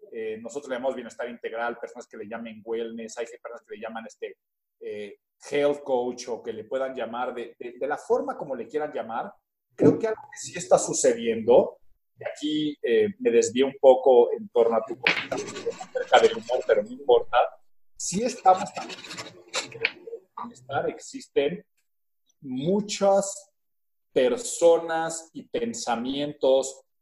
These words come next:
radicales. ¿A qué voy con esto? En el cual, eh, personas que pueden llegar a pensar de que si comes carne, eh, eres malo.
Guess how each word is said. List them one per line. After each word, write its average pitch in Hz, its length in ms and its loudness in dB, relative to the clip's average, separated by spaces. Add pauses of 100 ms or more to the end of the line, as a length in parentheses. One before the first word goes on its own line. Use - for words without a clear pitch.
(120)
radicales. 127 1120 4 (440)
¿A 120 140 -6
qué 139 140 6
voy 143 220 4
con 127 220 2
esto? 139 640 2 (800)
En 131 160 -4
el 117 180 -4
cual, 160 500 8 (240)
eh, 214 540 0 (720)
personas 160 360 0
que 151 100 -4
pueden 143 180 0
llegar 135 140 4
a - 100 2
pensar 196 440 2
de - 140 0
que 120 100 -4
si 107 300 -10
comes 143 340 0
carne, 170 720 0
eh, 110 260 -6
eres 123 280 -4
malo. 110 340 -4